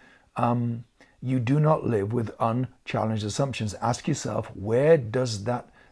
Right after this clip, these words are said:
default autopilot mindset, behavior, habit, um, opinion come from? And is that okay? Is it one of mine? Is it my parents'? Is it my culture's?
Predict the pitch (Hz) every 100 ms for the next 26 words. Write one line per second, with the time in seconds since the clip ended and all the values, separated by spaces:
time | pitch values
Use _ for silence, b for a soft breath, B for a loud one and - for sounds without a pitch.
0 | 107 104 117 - 127 143 139 147 131 -
1 | 120 - 127 127 123 107 110 143 123 117
2 | - 107 113 131 147 107 107 - b -
3 | 131 113 101 - - b b b b b
4 | b b b - 120 123 107 - - 147
5 | 120 127 160 165 - 80 _ _ b b
6 | b b b 127 139 123 123 - 117 -
7 | 160 113 - 131 147 139 127 131 113 147
8 | 123 107 123 113 107 117 110 143 147 120
9 | 101 - 123 107 101 101 - 135 139 -
10 | 98 90